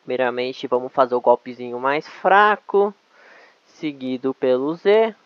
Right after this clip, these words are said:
Aí você aperta o C, que é fortão, e você congela ele com o V. Show de bola.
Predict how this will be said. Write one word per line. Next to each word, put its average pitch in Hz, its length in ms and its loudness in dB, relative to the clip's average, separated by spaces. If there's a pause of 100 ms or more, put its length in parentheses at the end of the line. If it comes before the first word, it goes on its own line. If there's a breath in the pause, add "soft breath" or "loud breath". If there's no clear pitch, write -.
(760)
Aí 123 200 4
você - 120 -4
aperta 135 440 0
o 147 40 -8
C, 151 220 -4
que - 100 -4
é 156 40 -2
fortão, 202 800 2
e 190 180 -8
você - 100 -2
congela 175 640 4
ele 156 180 2
com 170 300 -2
o 165 60 -4
V. 104 260 -8
Show - 340 -8
de 156 120 -14
bola. 98 280 -6